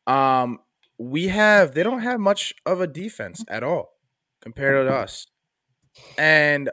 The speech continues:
our offense, yes, we've been, uh, it's, it's a little injured right now, but I just think, as Brandon Graham has said it before, as Jason Kelce has said it before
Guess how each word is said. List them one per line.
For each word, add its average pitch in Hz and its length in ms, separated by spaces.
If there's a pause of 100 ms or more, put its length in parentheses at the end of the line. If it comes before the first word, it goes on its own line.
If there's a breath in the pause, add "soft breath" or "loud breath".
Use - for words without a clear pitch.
(120)
our 185 460
offense, 190 420
yes, 160 300
we've 180 80
been, 175 160
uh, 175 200
it's, 170 160
it's 180 280
a 202 40
little 196 360 (680)
injured 156 640 (160)
right 147 220
now, 139 380 (300 soft breath)
but 156 400
I 185 120
just 208 260
think, 190 340 (840)
as 160 320
Brandon 175 300
Graham 165 200
has 160 140
said 156 160
it 147 60
before, 156 340
as 143 160
Jason 160 260
Kelce 151 280
has 147 140
said 139 160
it 135 120
before 135 540